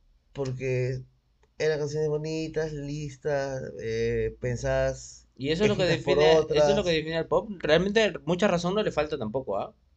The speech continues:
Speaker 1: Eh, puede ser.
Speaker 2: Pop rock. Existe el
Speaker 1: Lívido.
Speaker 2: Existe, ¿no?
Speaker 1: Ya,
Speaker 2: Lívido,
Speaker 1: voy
Speaker 2: lívido es apolítico, lívido es apolítico, ¿no?
Speaker 1: Son unos ojetes, ¿no?
Speaker 2: Totalmente.
Speaker 1: Eh, ya.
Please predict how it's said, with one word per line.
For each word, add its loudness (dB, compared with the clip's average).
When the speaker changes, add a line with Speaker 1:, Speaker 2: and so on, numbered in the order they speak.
Speaker 1:
Eh, 0
puede -8
ser. -16
Speaker 2:
Pop 0
rock. -2
Existe -4
el -8
Speaker 1:
Lívido. -12
Speaker 2:
Existe, -4
¿no? -10
Speaker 1:
Ya, 4
Speaker 2:
Lívido, 8
Speaker 1:
voy 2
Speaker 2:
lívido 6
es 4
apolítico, 0
lívido -4
es -20
apolítico, -10
¿no? -12
Speaker 1:
Son -12
unos -12
ojetes, -16
¿no? -10
Speaker 2:
Totalmente. -10
Speaker 1:
Eh, -2
ya. -2